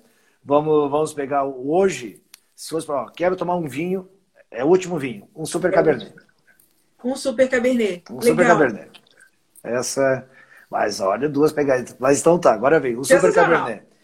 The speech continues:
Speaker 1: E se
Speaker 2: Legal.
Speaker 1: fosse um vinho de fora, um vinho que, que talvez pela, pela história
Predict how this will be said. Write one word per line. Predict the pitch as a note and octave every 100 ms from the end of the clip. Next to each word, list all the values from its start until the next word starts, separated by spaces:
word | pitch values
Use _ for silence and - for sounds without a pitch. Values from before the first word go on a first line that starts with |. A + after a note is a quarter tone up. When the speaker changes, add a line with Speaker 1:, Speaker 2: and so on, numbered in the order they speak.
| _ _ -
Speaker 1:
E | F3+
se | F3+
Speaker 2:
Legal. | B3 A3
Speaker 1:
fosse | G#3+ G3+
um |
vinho | D#3 F#3 G3+
de | -
fora, | - D3 E3+ F#3+ E3+
um |
vinho | C#3+ D#3+ F3
que, | - D#3 D3+ D3 D3 C#3+ C#3 C#3 C3+ B2+ G#2 _ _ _ _ _ _
que | D3+
talvez | D3 C#3+ C3 D#3+
pela, | - D#3 D#3 D3 C3+
pela | - C#3 C#3+
história | B2+ - - C#3 D#3+ E3 D3